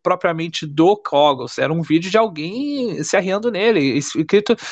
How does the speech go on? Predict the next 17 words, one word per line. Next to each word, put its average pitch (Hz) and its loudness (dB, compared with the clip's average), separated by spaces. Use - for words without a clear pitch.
oito 208 4
minutos 214 2
de - -6
puro 214 4
autismo, 214 2
era 294 2
ele 226 2
gritando, 202 2
loqueando, 175 2
tentando 180 2
matar 208 0
formiga. 185 2
Só 254 4
que, - 0
cara, - 0
<laughs> 107 -4
ele, 214 4